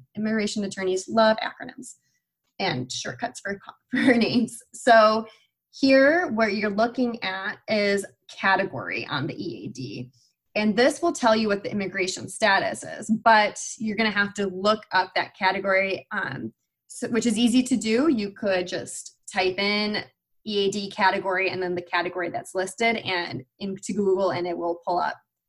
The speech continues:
um, the answer for you. So here, this person is under the C nine category, which is for a pending green card. So this likely means that the person doesn't have status, um, otherwise that, that's a,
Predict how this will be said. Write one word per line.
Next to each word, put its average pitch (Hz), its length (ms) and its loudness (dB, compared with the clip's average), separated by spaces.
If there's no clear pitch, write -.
um, 123 380 -4
the 185 80 -2
answer - 280 -6
for - 240 -8
you. - 300 -8
So 202 360 2
here, 247 580 4
this 208 140 -6
person 208 360 -2
is 185 260 -2
under 190 220 -4
the - 120 -10
C 226 440 2
nine 190 420 0
category, 196 500 2
which 269 180 0
is 208 160 -2
for 202 140 -2
a 196 80 -2
pending 185 420 -2
green 190 300 -4
card. 185 460 -4
So 226 160 -2
this 247 180 4
likely 262 320 6
means 233 360 4
that 208 160 2
the 208 80 0
person 220 800 0
doesn't 226 440 4
have 208 420 2
status, 208 880 0
um, 190 280 2
otherwise 196 640 2
that, - 140 -2
that's 196 180 0
a, 202 100 -8